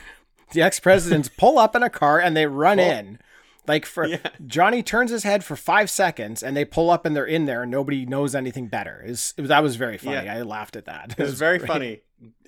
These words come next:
Speaker 2: It, Busey in this scene is hilarious. Like, he's just, he's reading the paper. He's laughing at the funnies. He thinks the comics are so funny. He's obsessed with this meatball sub.
Speaker 1: Oh, yeah.
Speaker 2: He needs Johnny to get him two. So that's why Johnny misses it, 'cause Johnny's out, out buying him two meatball subs.
Speaker 1: Yeah.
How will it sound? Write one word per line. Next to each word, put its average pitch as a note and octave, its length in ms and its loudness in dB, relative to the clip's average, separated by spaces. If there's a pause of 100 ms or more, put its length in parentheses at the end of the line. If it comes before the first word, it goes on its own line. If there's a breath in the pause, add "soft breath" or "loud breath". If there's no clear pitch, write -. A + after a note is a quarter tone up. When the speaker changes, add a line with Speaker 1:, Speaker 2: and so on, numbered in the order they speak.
(100)
Speaker 2:
It, E3+ 340 -10
Busey B3 440 -4
in F#3 120 -4
this G#3 180 -2
scene E3 220 -4
is C#3 140 -6
hilarious. C3+ 580 -2
Like, D3+ 220 -4
he's G3 340 -14
just, D3 320 -6 (320 loud breath)
he's E3 240 -10
reading E3 380 -4
the C3 80 -2
paper. G3 460 -2
He's C#3+ 220 -2
laughing E3 380 0
at D3 140 -2
the - 80 -6
funnies. G#3 640 -4
He F3 100 -10
thinks E3+ 280 -4
the C#3+ 100 -2
comics D#3 480 -4
are C3 80 -8
so G3 320 -4
funny. F3 420 -6 (160 loud breath)
He's F#3 180 -2
obsessed F3 680 0
with E3 100 -4
this D3+ 160 -6
meatball D3 500 -2
sub. E3+ 320 0
Speaker 1:
Oh, D#3 120 4
yeah. B2 300 0
Speaker 2:
He D3 60 -2
needs D3+ 240 -6
Johnny D#3 300 -6
to D3 80 -6
get D3+ 160 0
him C3+ 140 -2
two. G#3 260 -2
So E3 140 -6
that's E3 160 -2
why F3 100 0
Johnny D#3 320 -4
misses B2+ 300 -8
it, D3+ 60 -6
'cause C#3 140 -8
Johnny's D3 360 -6
out, D3+ 220 0
out D3+ 200 -4
buying D3+ 240 -2
him C3+ 140 -4
two E3 260 -6
meatball D#3 480 -8
subs. A2+ 460 -8
Speaker 1:
Yeah. G#2+ 240 -10